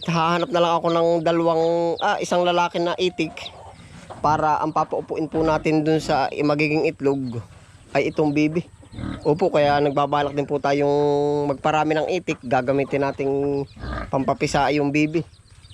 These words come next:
Oh, yan, kumbaga in-update ko na rin po kayo. Yung po ay mailap, siguro ihuhulihin na lang ho natin. Tapos ikulong muna natin sila.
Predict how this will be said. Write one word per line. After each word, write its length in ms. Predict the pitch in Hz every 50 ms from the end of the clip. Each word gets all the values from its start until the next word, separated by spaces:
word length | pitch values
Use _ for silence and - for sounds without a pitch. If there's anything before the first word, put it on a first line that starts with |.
| - - -
Oh, 80 | 175 185
yan, 160 | 190 202 196
kumbaga 640 | 165 165 147 147 143 156 151 147 147 147 147 147 -
in-update 400 | 151 156 151 123 160 160 151 -
ko 80 | 165 156
na 80 | 165
rin 80 | 156 156
po 160 | - 160 151
kayo. 240 | - 156 170 170 - - - - - - - - - - - - - - - - - - - - - - -
Yung 160 | 151 165 165
po 160 | - 180 175
ay 160 | 165 180 180
mailap, 320 | 170 165 156 180 170 160 -
siguro 320 | - 131 135 151 151 147
ihuhulihin 480 | 139 147 139 135 147 135 135 143 151 143
na 80 | 139
lang 160 | 139 139 139 156
ho 80 | 143
natin. 480 | 139 139 135 135 - 170 156 143 123 113 - - - - - - - - - - - - -
Tapos 320 | 127 127 - 139 131 -
ikulong 800 | - - 131 135 131 131 131 123 - - 139 143 139 139 135 131
muna 160 | 131 131 127
natin 320 | 123 127 131 123 - 131 123
sila. 240 | - 135 139 127